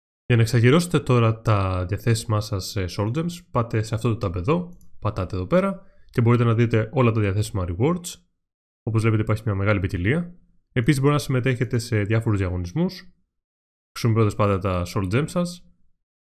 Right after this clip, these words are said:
καθώς και σε giveaways, μπορείτε να κάνετε κάποια extra tasks και να συμμετέχετε σε τέτοια ανάλογα giveaways. Και τέλος υπάρχει το κομμάτι το chest,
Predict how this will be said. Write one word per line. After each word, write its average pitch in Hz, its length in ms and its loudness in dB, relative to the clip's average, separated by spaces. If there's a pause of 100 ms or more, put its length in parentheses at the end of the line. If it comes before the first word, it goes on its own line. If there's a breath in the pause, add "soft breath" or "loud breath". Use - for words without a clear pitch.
(680)
καθώς 120 320 0
και 135 120 2
σε 113 200 0
giveaways, 147 500 2 (300)
μπορείτε 113 220 -2
να 110 80 0
κάνετε 107 280 -2
κάποια 98 460 -4 (340)
extra 113 420 -4
tasks 139 340 -2
και - 80 -4
να 107 60 0
συμμετέχετε 101 520 -4
σε - 500 -10 (460)
τέτοια 98 400 -2
ανάλογα 92 360 -4 (100)
giveaways. 175 400 0 (580)
Και - 80 -2
τέλος 185 420 0
υπάρχει 143 300 -2
το 123 120 0
κομμάτι 110 300 0
το 139 140 0
chest, 185 160 0